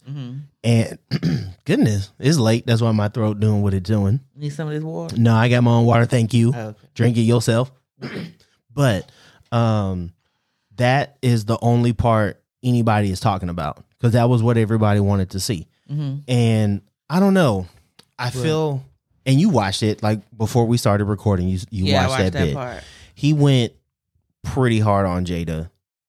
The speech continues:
Speaker 2: and that's the
Speaker 1: I'm like,
Speaker 2: point.
Speaker 1: "Why he gotta keep calling her bitches, like, ten, twenty times?"
Speaker 2: Yeah.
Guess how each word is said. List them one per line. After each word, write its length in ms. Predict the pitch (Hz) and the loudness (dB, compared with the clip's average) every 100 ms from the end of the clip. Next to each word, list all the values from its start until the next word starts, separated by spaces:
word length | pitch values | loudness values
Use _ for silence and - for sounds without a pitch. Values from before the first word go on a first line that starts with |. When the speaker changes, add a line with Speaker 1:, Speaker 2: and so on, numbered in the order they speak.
| _ _ _ - | _ _ _ -8
Speaker 2:
and 340 | 104 104 90 - - - | -2 -2 -2 -8 -14 -4
that's 340 | 104 95 - | -2 -2 -6
the 100 | 98 | -4
Speaker 1:
I'm 100 | 190 247 | -2 2
like, 160 | 226 | 2
Speaker 2:
point. 20 | 226 | 2
Speaker 1:
"Why 160 | 285 | 2
he 80 | 381 | 0
gotta 220 | 294 285 | 0 -2
keep 200 | 302 311 | -2 -4
calling 220 | 294 285 285 | -4 -4 -4
her 100 | 247 | -6
bitches, 400 | 233 311 247 - | -8 -8 -12 -12
like, 340 | - 220 196 - _ - | -4 -2 -2 -6 _ -2
ten, 340 | 330 277 277 - | -2 -2 -6 -10
twenty 260 | 311 269 | -8 -4
times?" 560 | 262 311 294 262 165 190 | -2 -2 -2 -8 -10 -10
Speaker 2:
Yeah. 260 | - 202 - | -4 -2 -2